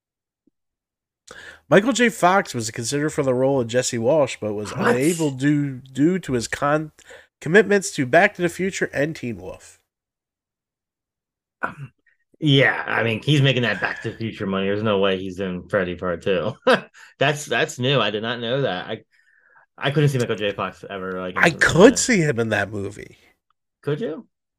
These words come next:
Speaker 1: Him in the convertible with the girl,
Speaker 2: Yeah,
Speaker 1: with the
Speaker 2: yeah.
Speaker 1: friend. He's got the stupid vest on from Back to the Future. I
Speaker 2: But
Speaker 1: mean,
Speaker 2: no, he wouldn't, he wouldn't be driving a convertible. He'd be driving that,
Speaker 1: Well,
Speaker 2: that
Speaker 1: that was a
Speaker 2: sweet-ass,
Speaker 1: convertible.
Speaker 2: sweet-ass black Toyota, though.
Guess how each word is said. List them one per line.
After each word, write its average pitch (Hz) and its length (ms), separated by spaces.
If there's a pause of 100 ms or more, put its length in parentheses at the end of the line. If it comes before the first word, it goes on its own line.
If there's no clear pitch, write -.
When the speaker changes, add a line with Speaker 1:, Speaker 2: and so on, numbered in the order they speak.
(140)
Speaker 1:
Him 208 260
in 190 160
the 170 160
convertible 175 800
with 151 160
the 127 60
girl, 175 640
Speaker 2:
Yeah, 131 260
Speaker 1:
with 131 100
the 127 80
Speaker 2:
yeah. 139 100
Speaker 1:
friend. 175 680 (240)
He's 127 160
got 127 180
the 107 100
stupid 143 380
vest 135 320
on 156 200
from 156 160
Back 156 220
to 156 60
the 151 120
Future. 170 600 (420)
I - 120
Speaker 2:
But 131 40
Speaker 1:
mean, 139 180
Speaker 2:
no, 135 100
he 156 100
wouldn't, 175 240
he 170 80
wouldn't 165 200
be 117 80
driving 120 240
a 104 40
convertible. 101 460
He'd 110 80
be 120 80
driving 123 220
that, 92 260 (320)
Speaker 1:
Well, 294 80
Speaker 2:
that 233 100
Speaker 1:
that 294 100
was 339 120
a 330 80
Speaker 2:
sweet-ass, - 0 (100)
Speaker 1:
convertible. 208 520 (220)
Speaker 2:
sweet-ass 156 520
black 147 280
Toyota, 143 460
though. 92 360